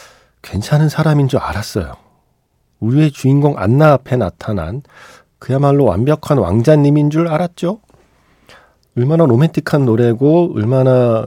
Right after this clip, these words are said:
그 사람의 따뜻한 마음이 보이는 노래인가요? 그런데 알고 보니 이 한스는 안나를 사랑한 게 아니라 안나를 이용하려고 왔던 사람인 거죠.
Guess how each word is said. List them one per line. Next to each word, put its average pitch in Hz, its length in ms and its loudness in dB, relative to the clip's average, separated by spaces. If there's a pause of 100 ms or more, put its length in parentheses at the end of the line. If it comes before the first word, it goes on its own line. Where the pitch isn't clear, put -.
그 110 540 -6
사람의 139 360 -4
따뜻한 160 580 -2
마음이 107 720 2 (280)
보이는 131 440 2
노래인가요? 85 880 -4
그런데 85 580 -4 (400)
알고 117 460 2
보니 131 400 4
이 104 40 0
한스는 90 680 -8 (720)
안나를 80 640 -8
사랑한 120 420 -2
게 113 100 -2
아니라 113 580 -2
안나를 85 680 -4
이용하려고 107 960 -2 (960)
왔던 80 340 -10
사람인 123 460 -6
거죠. 101 440 -12